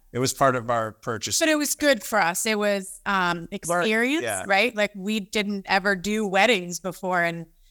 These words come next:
Speaker 2: you know, how do you know how to do a wedding? Um, you know, how do you learn? So we were excited and nervous all at the same time, especially me. I think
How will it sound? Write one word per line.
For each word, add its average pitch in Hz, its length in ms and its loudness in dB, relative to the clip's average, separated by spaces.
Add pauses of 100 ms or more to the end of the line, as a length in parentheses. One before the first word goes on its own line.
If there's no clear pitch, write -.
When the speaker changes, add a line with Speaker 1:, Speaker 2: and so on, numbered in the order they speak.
(180)
Speaker 2:
you 202 100 -2
know, 185 140 0
how 185 220 2
do 202 60 2
you 202 140 0
know 190 240 2
how 190 140 0
to 165 180 -4 (300)
do 180 320 0
a 170 240 0
wedding? 214 400 2 (420)
Um, 165 560 0
you 180 160 -6
know, 165 160 -2
how 180 80 0
do 175 60 2
you 180 120 -2
learn? 180 300 2
So 202 220 2
we 196 180 -4
were 190 200 0
excited 208 520 0
and 196 140 -2
nervous 214 840 0
all 185 220 0
at 196 140 -2
the 196 80 -6
same 196 260 -2
time, 185 340 0
especially 208 460 2
me. 196 240 0
I 208 80 4
think 214 320 -2